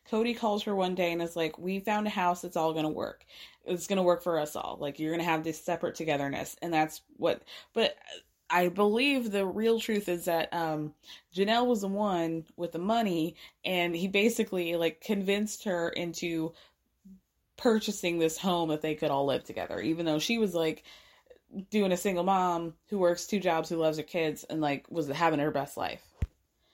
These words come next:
But in those days where they were all sharing a kitchen, there was a lot of, like, um,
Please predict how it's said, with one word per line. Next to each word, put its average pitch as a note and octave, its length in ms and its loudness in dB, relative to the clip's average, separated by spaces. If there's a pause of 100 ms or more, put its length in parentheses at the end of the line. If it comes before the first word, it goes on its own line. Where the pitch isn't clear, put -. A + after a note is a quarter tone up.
(240)
But F#3 80 -2
in F#3+ 140 2
those G#3+ 300 0
days G3 280 0
where E3+ 100 6
they E3 140 6
were E3+ 160 2
all F3 260 2
sharing F#3 440 -2
a F3+ 80 -2
kitchen, E3+ 540 -2
there D#3+ 160 2
was D#3 140 -2
a E3 40 0
lot D#3+ 400 0
of, D#3+ 180 -4
like, D3 320 -2 (420)
um, D3 460 -2